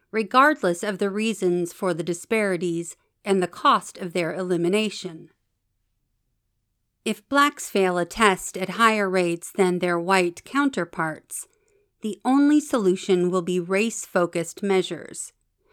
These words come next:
If those measures were to result in blacks failing at yet higher rates,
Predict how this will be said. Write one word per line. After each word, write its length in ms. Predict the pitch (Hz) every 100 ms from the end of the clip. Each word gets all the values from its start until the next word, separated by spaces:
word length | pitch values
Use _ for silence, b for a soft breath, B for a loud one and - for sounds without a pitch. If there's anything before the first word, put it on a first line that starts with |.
| b b
If 180 | - -
those 340 | 240 233 220
measures 540 | 220 214 196 190 185 180
were 160 | 202 185
to 140 | 214
result 460 | 196 185 202 185 185
in 180 | 185
blacks 400 | 180 180 170 -
failing 680 | - 220 220 196 175 170 175
at 200 | - 190
yet 220 | 185 180 - -
higher 320 | 233 190 165
rates, 640 | 190 254 185 180 - -